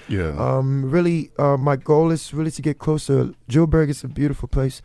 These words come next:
Speaker 1: It is.
Speaker 2: Uh, um, before I leave, I wanna get closer to as many of s-, my supporters as much as possible and just really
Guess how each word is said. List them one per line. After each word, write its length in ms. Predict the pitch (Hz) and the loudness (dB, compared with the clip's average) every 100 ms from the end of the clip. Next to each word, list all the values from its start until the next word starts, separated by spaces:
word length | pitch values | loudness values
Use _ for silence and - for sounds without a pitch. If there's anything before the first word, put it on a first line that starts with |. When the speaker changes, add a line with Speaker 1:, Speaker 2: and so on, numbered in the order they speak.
| - | -12
Speaker 1:
It 120 | 98 107 | -2 0
is. 180 | 139 | 0
Speaker 2:
Uh, 160 | 123 117 | -2 -2
um, 440 | 127 127 127 123 - | 0 0 0 -2 -4
before 280 | - 131 151 | -2 2 4
I 20 | 143 | 6
leave, 180 | 143 | 4
I 60 | 139 | 4
wanna 180 | 139 139 | 2 2
get 220 | 135 131 | 0 -2
closer 420 | 139 131 - 127 | -2 -2 -2 -6
to 120 | - 123 | -4 -6
as 80 | 127 | 0
many 360 | 127 127 127 - - - | 0 0 -2 -6 -14 -6
of 100 | 123 | -6
s-, 180 | - - | -4 0
my 140 | 131 | 2
supporters 460 | 127 127 127 127 123 | 2 0 2 2 2
as 40 | |
much 140 | 123 | -2
as 60 | - | -2
possible 400 | - 123 - 123 | 0 0 -2 -2
and 120 | 120 | 0
just 280 | 117 117 - | 0 -4 -8
really 340 | 131 135 123 | -4 -2 -2